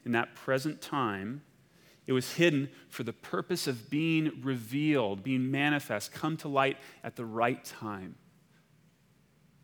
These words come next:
Ultimately, through the cross, through the death and resurrection of Jesus, God's kingdom is put on display, which ultimately points to the day when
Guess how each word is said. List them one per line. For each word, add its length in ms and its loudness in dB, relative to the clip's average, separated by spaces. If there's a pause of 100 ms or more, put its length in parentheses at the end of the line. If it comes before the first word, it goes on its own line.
(680)
Ultimately, 540 6
through 320 0
the 180 0 (240)
cross, 560 6
through 120 -2
the 60 2
death 380 4
and 100 0
resurrection 560 4
of 80 -4
Jesus, 380 -2
God's 280 0
kingdom 380 0
is 80 -2
put 200 0
on 160 6
display, 960 0 (800)
which 220 -4
ultimately 480 0
points 800 0 (760)
to 80 -10
the 120 -4
day 360 2
when 340 -2